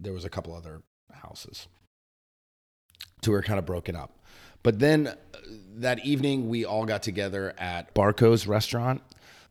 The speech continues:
where they put on a kind of little orientation. They had some live music. There was a gentleman there doing a, a chat about a local, um, gin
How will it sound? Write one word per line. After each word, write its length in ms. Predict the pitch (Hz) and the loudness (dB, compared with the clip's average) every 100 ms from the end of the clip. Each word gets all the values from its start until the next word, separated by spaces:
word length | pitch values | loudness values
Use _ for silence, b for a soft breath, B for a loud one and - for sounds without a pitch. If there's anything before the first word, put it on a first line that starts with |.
| _ | _
where 220 | 95 101 95 | -8 -6 -4
they 160 | 101 | -6
put 220 | - 107 | -6 -8
on 280 | 95 90 87 | -6 -8 -10
a 60 | 82 | -10
kind 260 | 101 87 | -10 -10
of 160 | 82 80 | -10 -12
little 400 | 90 90 85 - | -12 -10 -12 -8
orientation. 880 | 95 90 87 113 107 - 110 107 104 B B B B B _ | -8 -6 0 2 2 2 0 -2 -6 B B B B B _
They 120 | - 92 | -10 -8
had 100 | 87 | -6
some 160 | 92 | -8
live 240 | 87 87 101 | -8 -6 -4
music. 720 | 123 127 107 123 113 - - - - | 0 0 0 0 0 -6 -20 -20 -12
There 220 | 101 92 | -10 -8
was 320 | 95 92 101 | -8 -8 -10
a 60 | 95 | -10
gentleman 720 | 117 110 110 107 104 101 101 _ _ _ - | -10 -8 -8 -6 -8 -8 -14 _ _ _ -16
there 360 | 90 98 95 | -6 -4 -2
doing 320 | 85 101 95 90 | -4 -4 -4 -6
a, 260 | 87 87 - _ _ - _ _ _ _ - | -10 -12 -16 _ _ -20 _ _ _ _ -18
a 40 | - | -10
chat 380 | - 95 87 | -6 -6 -8
about 280 | 76 87 82 | -10 -10 -10
a 40 | 80 | -12
local, 680 | 82 90 87 90 85 - 78 | -12 -12 -12 -12 -12 -12 -16
um, 160 | 78 | -16
gin 500 | - 92 87 101 135 | -14 -10 -8 -8 -8